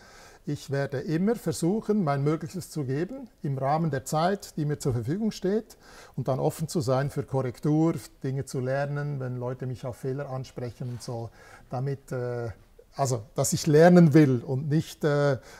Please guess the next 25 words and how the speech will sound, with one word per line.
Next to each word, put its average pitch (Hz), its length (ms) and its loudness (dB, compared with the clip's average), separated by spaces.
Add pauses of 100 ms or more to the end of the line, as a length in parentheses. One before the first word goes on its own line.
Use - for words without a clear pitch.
da, 135 240 0
da, 127 160 -4
dazu 143 320 0
da 127 220 2
bin, 143 180 -2
dass 131 220 -6
ich - 100 -12
die 123 120 -8
Dinge 131 280 -4
fertig 135 560 -6
und 131 420 -6 (460)
unkritisierbar 135 1200 0
hinstellen 123 600 -6
kann 117 220 -6
und 113 140 -10
so. 107 260 -8 (560)
Und - 120 -12
das 131 160 -2
hat 139 140 0
mir 139 100 0
geholfen, 131 540 0
auch 113 140 -4
mein, 113 380 -6
eben 120 200 -6 (100)
mein 110 240 -6